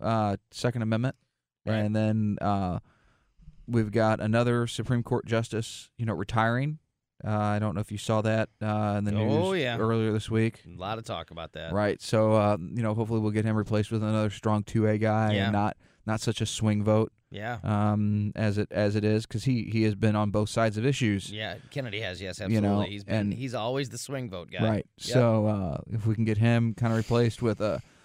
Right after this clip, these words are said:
Speaker 1: pro two A conservative,
Speaker 2: Mm-hmm.
Speaker 1: um, type judge, that'll be great. And then we've
Speaker 2: Mm-hmm.
Speaker 1: got the other seats that need to get filled too.
Speaker 2: Mm-hmm.
Speaker 1: So, um,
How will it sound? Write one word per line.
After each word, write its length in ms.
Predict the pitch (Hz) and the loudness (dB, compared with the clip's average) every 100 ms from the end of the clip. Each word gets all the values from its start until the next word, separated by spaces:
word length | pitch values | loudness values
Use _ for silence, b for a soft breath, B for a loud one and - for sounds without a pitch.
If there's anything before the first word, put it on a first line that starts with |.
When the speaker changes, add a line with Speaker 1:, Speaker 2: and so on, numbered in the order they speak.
| b b _ | b b _
Speaker 1:
pro 180 | 127 123 | 2 2
two 260 | - 120 117 | 2 2 4
A 280 | 113 113 | 4 2
conservative, 840 | - 110 - 113 110 110 110 110 101 | 0 -6 -2 0 2 2 2 2 0
Speaker 2:
Mm-hmm. 520 | 95 104 117 131 - | -6 -10 -10 -10 -4
Speaker 1:
um, 500 | 110 104 76 78 55 - _ _ | -2 0 -2 -4 -6 -12 _ _
type 220 | 120 117 | -4 -4
judge, 800 | 107 117 117 110 101 - - - | 2 4 4 2 -2 -8 -10 -6
that'll 160 | 117 107 | -4 -4
be 80 | 104 | -2
great. 400 | 104 117 117 - - | 2 4 4 0 -4
And 180 | 117 | -2
then 80 | 110 | 0
we've 120 | 107 | 0
Speaker 2:
Mm-hmm. 60 | 104 | 0
Speaker 1:
got 120 | 107 | 0
the 120 | 110 110 | 0 0
other 160 | 110 | 0
seats 640 | - 120 113 - - - - | 0 2 0 -2 -10 -10 -4
that 180 | 98 | -2
need 140 | 98 107 | 0 -2
to 60 | |
get 140 | 107 - | -2 -2
filled 300 | 113 107 - | -2 -2 -2
too. 420 | - 143 139 135 92 | 2 4 4 2 -4
Speaker 2:
Mm-hmm. 280 | 85 98 120 - | -14 -14 -16 -16
Speaker 1:
So, 720 | - - 120 113 110 107 104 95 | -4 2 4 4 4 2 0 -2
um, 640 | 98 90 71 - - | -2 -2 -4 -6 -10